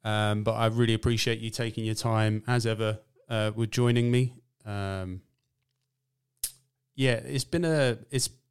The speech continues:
<laughs> to say that this episode is a bit of a melting pot, uh, of some contributing factors into what we're going through today. Uh,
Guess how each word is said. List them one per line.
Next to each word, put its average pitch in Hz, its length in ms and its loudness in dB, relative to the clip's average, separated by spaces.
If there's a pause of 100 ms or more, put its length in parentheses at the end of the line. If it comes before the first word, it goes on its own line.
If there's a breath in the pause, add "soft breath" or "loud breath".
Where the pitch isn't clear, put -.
(220)
<laughs> - 480 -14
to 127 120 -2
say 151 240 4
that 135 160 0
this 143 180 2
episode 127 400 2
is 117 100 -2
a 120 60 0
bit 127 140 -2
of 117 100 -8
a 117 60 0
melting 123 400 -2
pot, 127 320 -4 (260)
uh, 101 280 -6
of 107 180 -8
some 110 340 -4 (760)
contributing 117 760 -2
factors 117 800 -4 (260)
into 110 260 -4
what 113 140 0
we're 110 80 2
going 110 240 4
through 113 180 0
today. 113 480 2 (1120 soft breath)
Uh, 101 560 0